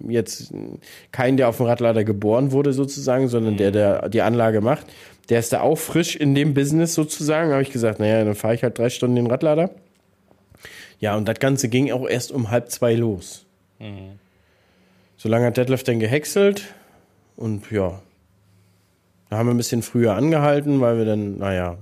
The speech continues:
Speaker 1: weil das Umsilieren nicht schnell genug ging. Ja, Jan, es lief heute nicht so, wie es
Speaker 2: Wie viel
Speaker 1: sollte.
Speaker 2: Hektar habt ihr denn vor euch, oder?
Speaker 1: Wie viel?
Speaker 2: Insgesamt. Hm? Waren
Speaker 1: Neun.
Speaker 2: zweihundert oder so?
Speaker 1: Dreihundert.
Speaker 2: Dreihundert.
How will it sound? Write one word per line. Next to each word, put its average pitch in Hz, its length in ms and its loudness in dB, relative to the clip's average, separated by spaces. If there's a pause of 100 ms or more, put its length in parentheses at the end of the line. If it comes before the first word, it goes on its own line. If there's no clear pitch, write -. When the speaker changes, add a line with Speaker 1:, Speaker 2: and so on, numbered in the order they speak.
Speaker 1:
weil 76 520 -4
das 92 80 -2
Umsilieren 110 500 0
nicht 104 140 -4
schnell 95 200 -4
genug 92 220 -4
ging. 90 160 -8 (380)
Ja, 185 180 2
Jan, 190 300 2
es 185 240 -2
lief 226 320 0
heute 196 280 2
nicht 160 380 0
so, 131 320 2
wie 120 60 2
es 113 100 -2
Speaker 2:
Wie 120 60 0
viel - 80 6
Speaker 1:
sollte. 95 40 4 (140)
Speaker 2:
Hektar - 40 4
habt - 140 -4
ihr 139 60 -2
denn 120 140 -4
vor 139 300 -8
euch, 110 200 -6
oder? 104 220 -10 (880)
Speaker 1:
Wie 127 120 -2
viel? 156 160 2
Speaker 2:
Insgesamt. 110 380 -6 (160)
Hm? 120 260 -10
Waren 110 180 -4
Speaker 1:
Neun. 104 120 0
Speaker 2:
zweihundert 135 440 -6
oder 185 120 -8
so? 214 160 -16 (280)
Speaker 1:
Dreihundert. 101 600 -2 (380)
Speaker 2:
Dreihundert. 110 560 -10